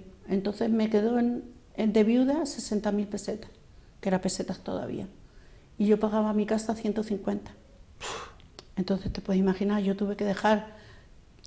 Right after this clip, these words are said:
aislado, <coughs> perdón, todas mis, mis asociaciones y mis cosas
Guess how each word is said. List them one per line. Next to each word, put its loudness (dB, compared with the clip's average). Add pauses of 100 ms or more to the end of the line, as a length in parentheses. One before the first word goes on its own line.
(100)
aislado, 10 (640)
<coughs> 10
perdón, 2 (500)
todas 10
mis, 2 (840)
mis -4
asociaciones 4
y 2
mis 0
cosas 2